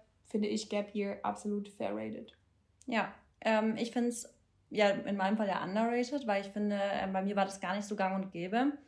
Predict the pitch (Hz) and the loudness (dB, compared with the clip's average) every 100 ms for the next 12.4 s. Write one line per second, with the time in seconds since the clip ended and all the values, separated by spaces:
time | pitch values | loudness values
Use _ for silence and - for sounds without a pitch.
0 | _ _ - 214 220 220 214 208 220 208 | _ _ -6 -6 -4 -6 -2 -2 -2 -2
1 | 208 202 208 208 214 113 110 - - _ | -2 -2 -4 -2 -2 -2 -4 -4 -10 _
2 | _ _ _ _ _ - - 196 185 - | _ _ _ _ _ -18 -6 -4 -4 -2
3 | 185 196 196 196 190 160 165 175 180 190 | -4 -2 0 0 0 -4 -4 -6 -6 -6
4 | 196 185 185 190 202 202 190 208 202 202 | -4 -4 -6 -6 -8 -4 -4 -4 -6 -6
5 | 208 233 240 - - - _ _ - 240 | -4 -2 -4 -6 -20 -20 _ _ 2 8
6 | 247 269 269 269 285 311 233 214 - 220 | 8 8 4 4 4 2 2 0 4 6
7 | 311 330 214 202 202 180 - - 214 226 | 6 4 -2 -2 -2 -2 -2 -2 0 0
8 | 208 208 214 208 240 - 202 202 220 - | 0 2 2 4 4 2 -4 -4 -4 0
9 | 208 208 - _ _ _ - 226 240 233 | -2 -2 -8 _ _ _ 0 4 4 6
10 | 214 214 208 - 254 277 277 220 202 214 | 6 6 2 -4 2 2 2 0 2 0
11 | 214 208 - 214 214 196 - _ _ _ | -2 -6 -4 -2 -2 -8 -14 _ _ _
12 | _ 202 220 - | _ -4 -4 -4